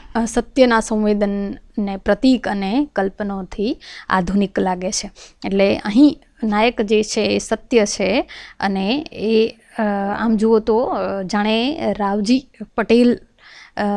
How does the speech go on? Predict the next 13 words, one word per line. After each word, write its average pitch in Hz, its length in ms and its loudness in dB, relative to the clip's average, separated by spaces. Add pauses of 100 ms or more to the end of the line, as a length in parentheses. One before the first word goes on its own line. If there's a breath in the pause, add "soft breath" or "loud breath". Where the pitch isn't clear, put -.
(960)
નું 214 280 0
જે 208 100 2
ભાવ 214 380 2
વિશ્વ 214 400 -4
છે - 160 -4
એની 226 220 -4
સાથે - 280 -6
સંપૂર્ણપણે 208 840 -2 (340 loud breath)
મળતું 196 380 2
આવતું 196 320 -2
છે. 196 320 -2
એટલે 202 340 -2
લે-, 196 200 -2